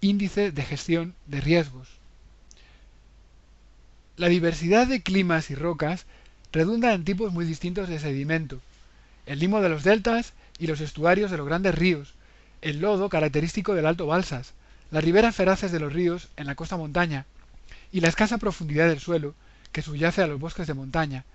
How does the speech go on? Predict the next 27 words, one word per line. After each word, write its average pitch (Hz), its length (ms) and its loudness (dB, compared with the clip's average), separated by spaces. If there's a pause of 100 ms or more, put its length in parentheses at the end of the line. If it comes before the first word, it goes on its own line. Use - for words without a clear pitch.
(360)
continuamente 190 600 0
lavados 165 320 -2
por 139 120 -10
las 131 140 -6
lluvias. 139 380 -8 (640)
Esto 226 260 0
último 170 580 -4
es 175 140 -10
un 220 60 -10
factor 180 280 -4
de 160 100 -2
riesgo 156 440 -2 (320)
que 143 100 -8
conduce 175 320 -6
a 208 40 0
una 180 140 0
erosión 160 260 -6
creciente, 151 580 0 (640)
una 180 160 -2
vez 185 140 2
ha 190 80 4
disminuido 160 720 0 (380)
la 147 120 -4
cortu-, 147 400 -6
la 170 160 6
cobertura 160 540 -2
vegetal. 127 440 -6